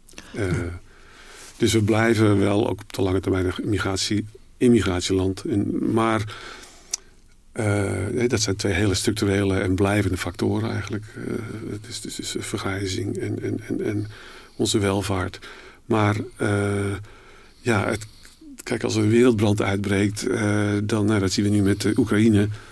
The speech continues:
Speaker 1: Ja, daar kwamen we opeens in korte tijd honderdduizend mensen mee. En, eh, ja, ik wil niet altijd pessimistisch zijn, maar we kunnen nog wel een paar andere gedachten hebben over andere wereldbrandjes die, eh, eh, op het punt staan uit te slaan. Eh,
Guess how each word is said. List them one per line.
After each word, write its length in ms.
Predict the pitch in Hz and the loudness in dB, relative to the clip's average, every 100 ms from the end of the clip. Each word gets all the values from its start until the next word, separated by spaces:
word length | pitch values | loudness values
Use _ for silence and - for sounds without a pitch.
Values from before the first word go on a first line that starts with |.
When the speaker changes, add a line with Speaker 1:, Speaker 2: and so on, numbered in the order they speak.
| - - | -20 -8
Speaker 1:
Ja, 280 | - 92 85 | -4 -4 -6
daar 120 | - 101 | -10 -12
kwamen 280 | 95 85 | -10 -10
we 60 | 92 | -8
opeens 420 | 101 104 104 101 | -8 -6 -6 -6
in 120 | 110 | -8
korte 280 | 107 107 104 | -4 -2 -2
tijd 220 | 107 107 | -2 -2
honderdduizend 880 | 110 117 117 110 117 120 117 120 110 | 4 6 6 4 -2 -2 0 2 4
mensen 280 | 117 143 - | 4 4 4
mee. 160 | 113 92 | 4 4
En, 200 | 104 104 - - - - - - - - - - | 2 0 -2 -14 -18 -20 -20 -20 -20 -20 -20 -14
eh, 500 | - 110 107 107 104 117 147 233 - - - - - | -6 0 2 4 2 0 -4 -12 -16 -20 -16 -16 -16
ja, 260 | - - 117 - - | -6 -4 -4 -6 -10
ik 100 | - - 113 | -18 -12 -6
wil 80 | 104 | -2
niet 160 | 107 | 0
altijd 180 | 117 123 | 2 0
pessimistisch 560 | - 104 110 104 101 - | 2 2 4 2 2 -2
zijn, 220 | 95 104 | 0 0
maar 240 | 113 113 | 2 2
we 80 | 107 | 0
kunnen 220 | 107 117 | 2 4
nog 80 | 104 | 4
wel 140 | 92 98 | 2 0
een 60 | |
paar 160 | 104 110 | 2 2
andere 300 | 139 156 156 | 4 4 4
gedachten 500 | - 139 - 120 120 | 2 0 0 0 2
hebben 200 | 113 113 | 4 4
over 320 | 113 120 127 | 4 4 4
andere 260 | 135 165 160 | 6 6 8
wereldbrandjes 640 | 147 139 120 120 117 110 | 8 6 6 6 6 4
die, 500 | 110 107 107 107 107 | 4 4 4 4 4
eh, 100 | 107 107 107 - - - - - - - | 4 2 -2 -10 -16 -18 -20 -20 -20 -10
eh, 100 | 339 - | -4 -2
op 140 | 120 | -2
het 100 | 107 | 0
punt 200 | 120 104 | 2 2
staan 300 | - 107 98 | 2 2 2
uit 140 | 101 | 0
te 60 | 92 | -2
slaan. 300 | - 98 95 - - | -4 -4 -6 -12 -12
Eh, 520 | - 101 101 101 98 | -4 -2 -2 -2 -4